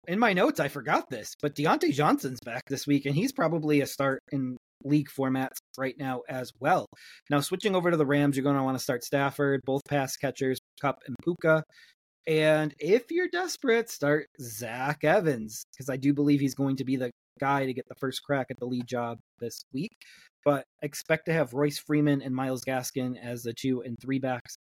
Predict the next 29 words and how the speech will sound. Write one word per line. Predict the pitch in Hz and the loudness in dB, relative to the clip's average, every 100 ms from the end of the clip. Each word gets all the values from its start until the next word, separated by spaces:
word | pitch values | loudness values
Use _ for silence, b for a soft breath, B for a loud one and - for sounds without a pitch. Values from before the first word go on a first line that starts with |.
| _ | _
active | 131 - 139 127 _ - | -6 -2 -4 -4 _ -6
for | 135 | -4
this | 127 123 | -4 -4
matchup. | 131 139 170 185 180 B B _ - | -4 -4 -2 -2 -4 B B _ -4
And | 139 | 0
then | 147 139 | 2 0
if | 147 | -4
they | 135 | -4
do | 131 147 | 2 4
wanna | 147 135 | 4 0
activate | 135 - 143 | -4 -2 0
a | 131 | 0
fourth | - 135 - | -2 -4 -4
ma-, | 135 - _ _ - | -8 -8 _ _ -4
running | 139 151 | 0 0
back, | 147 147 143 | 2 2 0
then | 127 | -4
they | 127 | -4
would | 120 | -4
start, | - 127 123 - | -6 -4 -4 -6
uh, | 123 117 113 | -8 -8 -6
Darrell | 127 123 120 _ _ - | -6 -4 -8 _ _ -4
Henderson | 156 156 147 151 143 - _ _ - | 2 2 2 0 -2 -4 _ _ -6
as | 127 123 - | -4 -4 -8
well. | - 123 131 139 90 - | -12 -6 -2 -2 -4 -12
Um, | 127 123 120 123 123 120 _ _ - - _ _ _ - | -6 -6 -4 -4 -4 -6 _ _ -20 -20 _ _ _ -4
Tyler | 165 175 156 | 0 2 2
Higbee | 160 151 156 151 | 2 0 2 2
is | 151 131 123 | 0 -2 -6